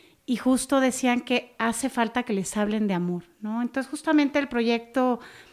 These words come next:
de Aprender a Amar es un proyecto para instituciones educativas que lo que busca es formar de manera científica y eficiente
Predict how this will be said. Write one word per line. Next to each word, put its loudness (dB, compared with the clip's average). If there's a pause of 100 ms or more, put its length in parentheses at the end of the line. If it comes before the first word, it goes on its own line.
(140)
de 0
Aprender 4
a 8
Amar 6
es 0
un 2
proyecto 0 (640)
para 2
instituciones 2
educativas -2 (260)
que 2
lo 4
que 2
busca 0
es 0
formar 0
de 0
manera 0
científica -2 (220)
y -2
eficiente -4